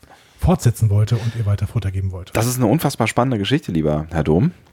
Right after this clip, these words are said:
Speaker 2: Aber die Verbindung zwischen den beiden ist ein bisschen hanebüchend, ne?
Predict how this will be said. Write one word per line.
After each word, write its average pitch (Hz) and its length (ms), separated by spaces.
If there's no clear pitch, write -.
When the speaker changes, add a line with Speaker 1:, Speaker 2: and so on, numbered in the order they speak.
Speaker 2:
Aber 110 200
die 110 60
Verbindung 107 680
zwischen 98 240
den 90 140
beiden 82 280
ist 92 140
ein 92 40
bisschen 90 300
hanebüchend, 87 680
ne? 123 220